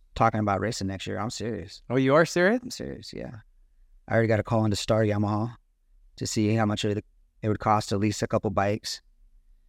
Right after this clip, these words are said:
Speaker 1: Yep.
Speaker 2: All right. Just
Speaker 1: I don't think
Speaker 2: Supercross?
Speaker 1: anyone's qualified for a main event in Supercross at forty. You know? I know Dowdy.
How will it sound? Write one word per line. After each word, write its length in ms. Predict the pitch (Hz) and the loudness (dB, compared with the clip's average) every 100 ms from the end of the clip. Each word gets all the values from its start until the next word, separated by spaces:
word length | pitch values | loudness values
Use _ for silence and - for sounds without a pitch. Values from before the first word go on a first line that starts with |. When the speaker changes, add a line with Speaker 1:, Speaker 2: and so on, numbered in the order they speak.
| _ _ - _ _ - | _ _ -20 _ _ -4
Speaker 1:
Yep. 340 | 104 101 120 - _ _ _ _ - | 0 2 0 -4 _ _ _ _ -2
Speaker 2:
All 140 | 110 | 2
right. 220 | 196 180 214 _ _ _ - - _ _ - _ - _ _ - | 2 0 -10 _ _ _ -20 -20 _ _ -20 _ -20 _ _ -8
Just 300 | 127 113 - | -4 -4 -2
Speaker 1:
I 60 | |
don't 140 | 131 156 | 0 2
think 120 | 180 | 4
Speaker 2:
Supercross? 120 | 175 160 | 4 4
Speaker 1:
anyone's 400 | 180 160 143 135 | 0 2 2 0
qualified 760 | - 127 139 - 113 107 110 123 | 0 2 2 2 2 2 -2 -8
for 140 | - 117 | -6 -2
a 40 | |
main 180 | 107 113 | 0 0
event 240 | 104 113 123 | 0 -2 -2
in 60 | - 123 | -6 -8
Supercross 480 | 110 101 95 101 | -6 -4 -4 -6
at 160 | - - | -8 -6
forty. 460 | 110 110 101 98 - _ _ _ _ _ _ _ _ _ _ _ _ - _ _ _ _ - | -4 -2 -4 -8 -10 _ _ _ _ _ _ _ _ _ _ _ _ -20 _ _ _ _ -2
You 240 | 107 98 | 2 4
know? 240 | 98 110 147 - _ _ _ | 6 4 0 -8 _ _ _
I 80 | - | -4
know 140 | 113 101 | -2 0
Dowdy. 680 | 110 127 117 110 131 135 | 2 2 2 0 -4 -6